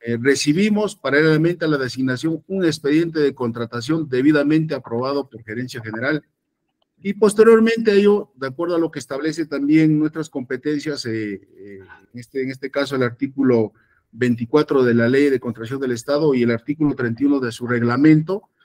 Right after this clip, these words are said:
nuestras competencias, luego recibido el expediente de contratación debidamente aprobado, es elaborar las bases hasta implementar todo el proceso hasta la buena pro.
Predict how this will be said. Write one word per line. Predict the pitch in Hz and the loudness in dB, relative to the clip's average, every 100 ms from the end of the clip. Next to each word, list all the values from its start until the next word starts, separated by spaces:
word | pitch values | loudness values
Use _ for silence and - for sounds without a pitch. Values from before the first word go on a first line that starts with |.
| _ _ - | _ _ -2
nuestras | 170 202 175 | 0 0 0
competencias, | 175 156 156 170 180 165 165 | -2 0 0 2 0 0 0
luego | 156 156 165 | 2 4 4
recibido | 156 147 143 147 156 | 2 0 0 2 2
el | |
expediente | 139 - 139 151 151 | 2 -2 -4 -2 -2
de | 135 | -2
contratación | 127 117 117 117 151 143 | -4 -8 -8 -6 -4 -2
debidamente | 131 143 139 147 147 | 0 -2 0 -2 -2
aprobado, | 143 135 135 143 139 | -6 -4 -2 -2 -2
es | 165 - - | -4 -6 -6
elaborar | 127 127 123 139 156 | -4 -2 0 2 2
las | 156 143 | 2 -2
bases | 170 170 175 214 - _ _ _ _ _ _ - | -4 -4 -4 -6 -10 _ _ _ _ _ _ -6
hasta | 196 208 | -4 -2
implementar | 226 190 175 160 160 175 | -2 0 2 2 0 -2
todo | 180 | -2
el | 180 | -4
proceso | 160 151 160 156 | -2 -4 -2 -2
hasta | 151 113 | -4 -4
la | 113 | -2
buena | 120 135 123 | 0 0 -2
pro. | 113 104 - | -4 -10 -12